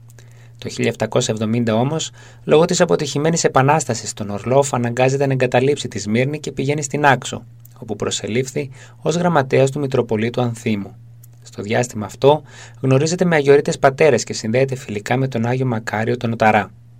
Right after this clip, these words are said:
Τότε φούντωσε μέσα του και ο πόθος να γίνει μοναχός. Κάποια μέρα πήρε τη μεγάλη απόφαση να φύγει για το Άγιον Όρος. Το καράβι όμως που θα τον έπαιρνε σήκωσε πανιά και απομακρύνθηκε.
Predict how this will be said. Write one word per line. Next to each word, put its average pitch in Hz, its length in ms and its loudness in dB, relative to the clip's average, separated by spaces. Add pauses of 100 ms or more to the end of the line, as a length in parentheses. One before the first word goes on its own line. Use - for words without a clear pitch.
(500)
Τότε 135 380 -2 (340)
φούντωσε 175 420 0
μέσα 123 280 0
του 151 100 -4
και 135 100 0
ο 120 80 4
πόθος 131 440 0
να 104 80 -8
γίνει 110 220 -2
μοναχός. 107 760 -2 (480)
Κάποια - 300 -10
μέρα 131 340 0 (440)
πήρε 160 180 2
τη 185 100 -2
μεγάλη 160 320 2
απόφαση 151 520 0
να 110 80 -2
φύγει 120 220 -2
για 110 160 -4
το 107 120 -6
Άγιον 101 300 -4
Όρος. 101 480 -8 (440)
Το 113 120 -4
καράβι 160 480 2
όμως 165 280 -2
που - 80 -12
θα 110 120 -6
τον 104 180 -4
έπαιρνε 113 460 -2 (260)
σήκωσε - 420 -2
πανιά 131 300 2
και 135 100 4
απομακρύνθηκε. 110 800 -4